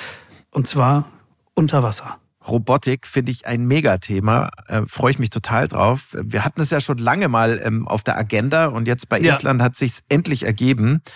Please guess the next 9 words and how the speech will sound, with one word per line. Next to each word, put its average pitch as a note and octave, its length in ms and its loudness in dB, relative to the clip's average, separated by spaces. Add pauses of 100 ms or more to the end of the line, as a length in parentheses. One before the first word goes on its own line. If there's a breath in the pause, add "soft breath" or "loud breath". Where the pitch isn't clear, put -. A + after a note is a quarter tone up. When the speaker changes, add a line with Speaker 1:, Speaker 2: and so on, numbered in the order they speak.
(460 loud breath)
Speaker 2:
Ähm, A#2 260 2 (320)
bieten C#3 220 -2
sich A#2 220 -2
auch A2 180 -2
wenig C3 240 0
Länder B2 320 2
so B2+ 160 0
gut C3 180 0
an. A#2+ 360 2